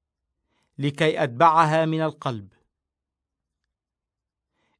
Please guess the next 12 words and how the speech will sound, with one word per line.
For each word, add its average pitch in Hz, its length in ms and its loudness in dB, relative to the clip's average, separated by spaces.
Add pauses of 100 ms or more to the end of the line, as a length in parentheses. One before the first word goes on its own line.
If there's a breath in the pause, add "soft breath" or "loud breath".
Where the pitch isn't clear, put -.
(100)
اهدني 156 580 0
عبر 139 360 0
سبل 151 520 -4
وصاياك، 127 880 -8 (840)
لأني 156 640 -4
بها 135 460 -4
أتلذذ. 120 540 -8 (1800)
حول 151 440 2
قلبي 165 640 -4
إلى 143 120 0
وصايا 151 600 0
عهدك، 135 680 -4